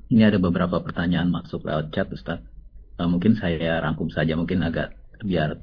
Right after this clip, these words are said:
tidak terlalu menyita waktu. Eh, tadi sudah, sudah bilang bagaimana, eh, caranya agar kita,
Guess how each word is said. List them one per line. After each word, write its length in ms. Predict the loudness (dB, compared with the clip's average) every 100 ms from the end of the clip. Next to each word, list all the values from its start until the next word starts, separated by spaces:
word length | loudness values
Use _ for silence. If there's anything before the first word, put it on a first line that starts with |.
| -8
tidak 340 | -2 0 0 -2
terlalu 540 | -4 -4 -4 -6 -8 -12 -20 _ -20 -12
menyita 360 | -6 -4 -2 -2
waktu. 400 | -2 4 4 4 0 -10 -20 -20 -20 -20 -20 -6
Eh, 340 | 2 4 6 4
tadi 280 | 2 2 2 0
sudah, 200 | 0 2
sudah 160 | 2 2
bilang 280 | 2 2 0
bagaimana, 440 | 2 2 2 0
eh, 540 | -2 -10 -6 -2 0 -2 -6 -12 -20 -16 -4
caranya 440 | -2 2 2 2
agar 200 | 0 -2
kita, 640 | -4 -6 -2 4 4 4